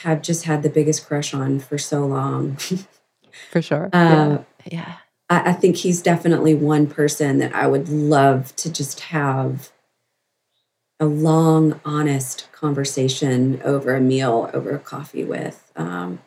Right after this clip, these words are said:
Speaker 1: and then on just a really personal level, you know, my gra-, my grandmother who died of breast cancer at
Speaker 2: Mm.
Speaker 1: fifty-eight,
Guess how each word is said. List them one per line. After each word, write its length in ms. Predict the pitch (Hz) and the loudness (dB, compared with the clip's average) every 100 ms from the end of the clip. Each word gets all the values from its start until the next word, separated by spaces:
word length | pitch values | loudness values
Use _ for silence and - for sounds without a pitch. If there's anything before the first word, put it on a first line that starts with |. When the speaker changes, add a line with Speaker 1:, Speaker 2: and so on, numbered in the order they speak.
| _ _ _ _ | _ _ _ _
Speaker 1:
and 200 | 233 240 | 2 4
then 360 | 240 247 240 226 | 6 4 4 2
on 180 | 226 226 | 0 0
just 240 | 226 - | -2 -2
a 80 | 196 | -2
really 300 | 156 190 175 | 0 0 0
personal 600 | 160 - 165 - 180 151 | -2 -4 -4 -2 -2 -2
level, 560 | 147 147 165 143 147 165 _ _ _ _ _ _ - | -2 -4 -4 -6 -6 -10 _ _ _ _ _ _ -4
you 80 | 180 | -2
know, 340 | 175 170 165 | 0 0 -2
my 160 | 175 180 | -2 -4
gra-, 320 | 180 175 165 | -2 -4 -2
my 120 | 175 | -4
grandmother 560 | 165 165 170 156 135 143 | -2 -2 0 0 0 -4
who 160 | 160 160 | -4 -6
died 320 | 160 151 147 | -4 -4 -4
of 100 | - | -6
breast 240 | 147 147 | -8 -8
cancer 420 | - 143 - 156 | -6 -6 -6 -8
at 80 | - | -6
Speaker 2:
Mm. 60 | 160 | -6
Speaker 1:
fifty-eight, 640 | 151 147 156 147 151 180 | -6 -8 -10 -8 -8 -10